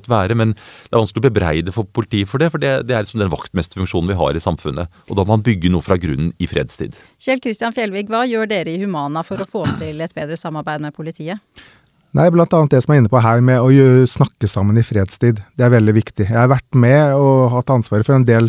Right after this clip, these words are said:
Speaker 3: samarbeidsmøter med politiet angående det på noen av våre avdelinger, hvor det har vært veldig heftig. Eh, og da gå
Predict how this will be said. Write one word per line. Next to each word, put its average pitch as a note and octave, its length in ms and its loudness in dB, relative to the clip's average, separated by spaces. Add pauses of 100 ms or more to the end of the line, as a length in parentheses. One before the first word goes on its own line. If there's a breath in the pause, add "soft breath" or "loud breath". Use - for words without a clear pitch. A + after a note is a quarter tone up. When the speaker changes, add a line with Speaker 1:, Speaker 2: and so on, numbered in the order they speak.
Speaker 3:
samarbeidsmøter G#2 800 0
med A2+ 100 -4
politiet A#2 560 0 (180)
angående A2 460 2
det C#3 160 4
på F3 80 0
noen B2+ 180 2
av A#2 140 0
våre G#2+ 160 2
avdelinger, G#2+ 480 2
hvor B2+ 140 2
det B2 80 4
har F2+ 100 -4
vært - 320 -12
veldig G2 320 -2
heftig. D#3+ 320 0 (880 soft breath)
Eh, C3 160 4
og C#3+ 160 4
da C3 140 6 (100)
gå C3 300 2